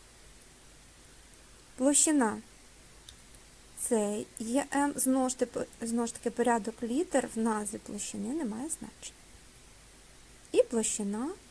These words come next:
Аш Є М. Ваше завдання. Перед вами предмети, які мають форму чотирикутної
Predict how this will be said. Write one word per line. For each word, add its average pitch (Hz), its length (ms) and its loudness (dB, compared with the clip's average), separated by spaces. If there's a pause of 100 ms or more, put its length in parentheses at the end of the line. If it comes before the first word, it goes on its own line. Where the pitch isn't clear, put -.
(440)
Аш 254 420 -2 (140)
Є 220 260 -2 (200)
М. 202 120 -8 (2000)
Ваше 233 440 8
завдання. 294 260 0 (1200)
Перед 269 240 8
вами 220 360 6 (100)
предмети, 196 520 -2
які 262 340 2
мають 196 320 0 (180)
форму 359 420 2
чотирикутної 226 760 -2